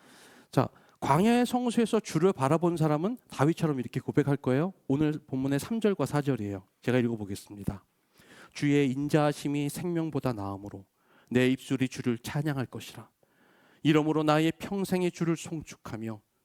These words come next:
주의 이름으로 말미암아 나의 손을 들리이다." 여러분, 우리는 은혜를 언제 경험할까요?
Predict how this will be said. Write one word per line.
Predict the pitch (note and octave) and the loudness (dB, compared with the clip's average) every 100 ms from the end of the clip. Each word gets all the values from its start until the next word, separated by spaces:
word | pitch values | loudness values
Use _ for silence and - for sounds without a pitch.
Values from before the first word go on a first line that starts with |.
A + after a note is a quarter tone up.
| - | -8
주의 | C3+ B2+ B2 | 0 2 2
이름으로 | B2+ B2 B2 | 2 0 0
말미암아 | B2 B2+ C3 C3+ C3 C#3 C3+ - - | 2 2 2 2 2 0 -2 -10 0
나의 | A#2+ A#2 A#2 | 2 4 2
손을 | - A2 A2 G#2+ - | -2 -4 -4 -4 -4
들리이다." | G#2 G2 A#2 A2+ - - - _ _ _ _ _ _ _ _ _ _ _ _ _ - - - | -6 -4 -6 -8 -10 -12 -16 _ _ _ _ _ _ _ _ _ _ _ _ _ -20 -4 2
여러분, | G3 G#3+ | 4 4
우리는 | F3+ C#3 F#3+ G3+ G3+ | 0 0 2 2 2
은혜를 | C3+ D#3+ G3 A3 D#3 | 4 4 4 4 2
언제 | A2 B2+ G#3+ | 0 -2 0
경험할까요? | G#3+ A2+ A#2 A2 G2+ G#2 G#2+ | 0 -2 -4 -6 -4 -2 -2